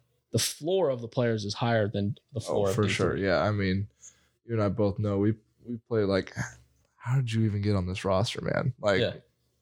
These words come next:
Speaker 2: like, exactly. So I, I do agree with that. Um, but yeah, I, I don't know.
Speaker 1: I don't know. I just think it's a healthier alternative to, like, th-, things like, um, Oxycontin or hydrocodone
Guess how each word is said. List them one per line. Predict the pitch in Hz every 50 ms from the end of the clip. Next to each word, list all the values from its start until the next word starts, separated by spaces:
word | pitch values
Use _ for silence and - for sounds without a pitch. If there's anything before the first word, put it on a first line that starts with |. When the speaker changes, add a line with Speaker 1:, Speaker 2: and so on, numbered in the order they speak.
| _ _ -
Speaker 2:
like, | 71 65 -
exactly. | - 127 117 104 120 117 98 92 - - - -
So | - - 120 110 107 95
I, | 85 113 123 110 123
I | 127
do | 127 120 127 120
agree | 117 101 110 107
with | 104 101 -
that. | 101 98 98 90 - _ -
Um, | 92 95 92 90 87 87 95 - _ _ _ _ _ _ _ _ _ _ _ _ _ _ _ _ _ _ -
but | 101 98 95 92 - - - _ _ - _ _ _ _ _ _ _ _ _ _ _ -
yeah, | - - - - -
I, | -
I | 101
don't | 107 90 95 107 110 110 107
know. | 92 87 - - - _ _ _ _ -
Speaker 1:
I | 127
don't | 139 143
know. | 135 120
I | - 131
just | 147 160 156 - -
think | 170 165 143
it's | 151 131 - 135
a | 113
healthier | 104 - - 123 127 131 - - 147 135 135 -
alternative | - 107 - - 127 113 113 117 123 127 123 123
to, | - - 110 98
like, | 95 92 92 95 - _ -
th-, | 120 - - -
things | - 127 127 120 113 117
like, | 110 104 101 98 - - - _ _ _ _ _ _ _ _ _ _ _
um, | - 113 110 104 104 98 92 - - - _ _ _ _ _ _ _ _ - -
Oxycontin | 123 113 - - - - - - 123 110 101 - - 107 107 101 -
or | - - - 110 110 104 98
hydrocodone | - - 131 123 117 - - - 135 123 113 104 104